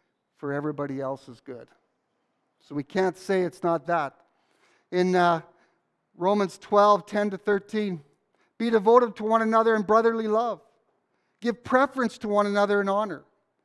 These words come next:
Not lagging behind in diligent, fervent in spirit, serving the Lord,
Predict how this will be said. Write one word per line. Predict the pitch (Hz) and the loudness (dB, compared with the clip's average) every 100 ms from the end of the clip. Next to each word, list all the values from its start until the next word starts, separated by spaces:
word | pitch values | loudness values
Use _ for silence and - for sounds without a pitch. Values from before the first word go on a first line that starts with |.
| _ _ - | _ _ -2
Not | 190 254 247 | 2 2 2
lagging | 220 233 240 233 202 | 2 2 2 -2 -2
behind | 190 214 220 | -2 0 0
in | 196 156 | -2 -4
diligent, | 147 214 208 143 143 147 - _ _ _ | -2 0 -2 -4 -6 -8 -10 _ _ _
fervent | _ - 233 302 311 233 226 190 - | _ 0 4 6 4 2 0 0 -6
in | 185 175 | -6 -6
spirit, | - - 160 151 156 170 _ _ | -6 -8 -4 -2 -4 -6 _ _
serving | - - 247 285 277 233 | -20 -10 -2 0 0 0
the | 180 | 0
Lord, | 160 160 170 170 170 | 0 0 0 -4 -12